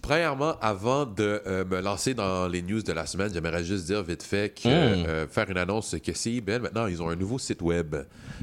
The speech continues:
Speaker 2: Ah
Speaker 1: Donc,
Speaker 2: oui,
Speaker 1: euh,
Speaker 2: c'est
Speaker 1: oui,
Speaker 2: vrai,
Speaker 1: ils ont
Speaker 2: bien
Speaker 1: un
Speaker 2: vu.
Speaker 1: nouveau site web. Donc, euh, disons que je fais ma petite, euh, promo, promo, promo à la radio.
Speaker 2: Ah,
Speaker 1: Un
Speaker 2: il
Speaker 1: nouveau
Speaker 2: faut.
Speaker 1: site web, du nouveau changement qui, qui se passe à C I B L.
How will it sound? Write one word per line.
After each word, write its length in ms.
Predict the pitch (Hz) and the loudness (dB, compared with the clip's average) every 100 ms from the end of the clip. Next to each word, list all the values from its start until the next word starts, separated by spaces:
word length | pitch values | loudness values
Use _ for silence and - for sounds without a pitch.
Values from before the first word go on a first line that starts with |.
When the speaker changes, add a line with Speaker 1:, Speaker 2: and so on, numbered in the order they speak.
| - | 2
Speaker 2:
Ah 80 | 120 | 4
Speaker 1:
Donc, 140 | 127 | 6
Speaker 2:
oui, 120 | 107 180 | 4 4
Speaker 1:
euh, 40 | |
Speaker 2:
c'est 140 | 185 104 | 4 2
Speaker 1:
oui, 60 | |
Speaker 2:
vrai, 280 | 92 123 180 160 | 4 4 4 4
Speaker 1:
ils 180 | 101 | 2
ont 20 | 107 | 4
Speaker 2:
bien 160 | 135 | 4
Speaker 1:
un 40 | 110 | 4
Speaker 2:
vu. 160 | 110 | 4
Speaker 1:
nouveau 240 | 156 240 190 | 4 4 2
site 300 | 147 107 - | 2 -2 0
web. 340 | 87 135 95 82 | 2 2 2 -2
Donc, 280 | 76 90 87 | 0 -2 0
euh, 80 | 95 | -2
disons 240 | 82 104 | 0 -2
que 160 | 139 110 | 0 0
je 80 | 92 | 0
fais 140 | 127 | 0
ma 120 | 110 | 0
petite, 380 | 95 104 160 - | 0 -2 -4 0
euh, 160 | 104 92 - - - | 2 0 -4 -20 -6
promo, 280 | - 180 175 | 0 2 2
promo, 320 | 175 160 139 | 0 0 0
promo 340 | 147 - 123 147 | 0 0 2 2
à 60 | |
la 120 | 120 104 | 2 0
radio. 440 | 101 90 127 160 - - | 0 0 0 -2 -2 2
Speaker 2:
Ah, 60 | |
Speaker 1:
Un 60 | 165 | 4
Speaker 2:
il 40 | |
Speaker 1:
nouveau 180 | 185 147 | 4 2
Speaker 2:
faut. 100 | 147 | 2
Speaker 1:
site 120 | 117 | 2
web, 240 | 113 139 139 98 | 4 4 2 -4
du 140 | - 156 | -2 0
nouveau 200 | 143 139 | 2 0
changement 400 | 123 110 113 123 | -2 -2 0 0
qui, 140 | 123 | 0
qui 120 | 113 | -2
se 100 | 107 | -2
passe 240 | 98 113 107 | 0 -2 -2
à 40 | |
C 140 | - | -2
I 120 | 104 92 | 0 0
B 80 | |
L. 340 | 92 95 113 | 0 0 0